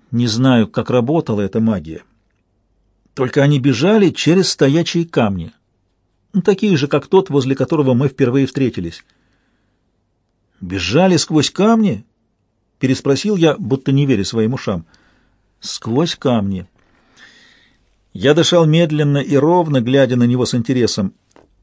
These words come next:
После долгого молчания генерал заговорил снова. "Я рос в невежестве, принц Фитчивелл, но я не дурак. Этот город может рассказать свою историю".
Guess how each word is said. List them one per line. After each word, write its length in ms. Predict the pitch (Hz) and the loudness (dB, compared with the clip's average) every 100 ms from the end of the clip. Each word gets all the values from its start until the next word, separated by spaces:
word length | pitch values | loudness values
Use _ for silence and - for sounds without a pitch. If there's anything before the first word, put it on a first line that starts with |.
| _ | _
После 280 | 123 - 131 | -6 -4 0
долгого 420 | 151 127 101 107 | 2 2 0 0
молчания 600 | 110 110 - 170 165 143 | 0 0 0 0 0 -2
генерал 440 | 104 107 107 139 | -2 0 2 0
заговорил 440 | 117 120 120 127 127 | -2 -2 -2 -2 -4
снова. 420 | - 147 90 85 _ _ _ _ _ _ _ _ _ _ _ _ _ _ _ _ | -4 -4 -4 -8 _ _ _ _ _ _ _ _ _ _ _ _ _ _ _ _
"Я 240 | - 113 135 | -4 0 4
рос 480 | 151 143 - - - _ _ _ | 4 2 0 -6 -12 _ _ _
в 100 | 104 | -2
невежестве, 720 | 117 127 160 170 123 101 98 | 2 4 4 2 0 -8 -10
принц 280 | 90 117 104 | -6 -4 -4
Фитчивелл, 600 | - 113 - 123 92 85 - _ _ _ _ _ | -6 -10 -6 -6 -6 -8 -14 _ _ _ _ _
но 100 | 107 | -2
я 200 | 113 185 | 0 0
не 80 | 170 | 0
дурак. 460 | 123 101 82 - - _ _ _ _ _ _ _ _ _ _ _ _ | 0 -2 -4 -10 -20 _ _ _ _ _ _ _ _ _ _ _ _
Этот 280 | - 143 143 | -4 -2 0
город 360 | 151 202 185 143 | 2 2 2 2
может 480 | 156 190 202 180 | 2 4 2 0
рассказать 520 | 160 151 156 135 196 190 | -2 -2 -2 0 0 -2
свою 320 | 139 147 165 | -2 -2 -2
историю". 540 | - - 113 82 90 | -4 -2 -2 -4 -10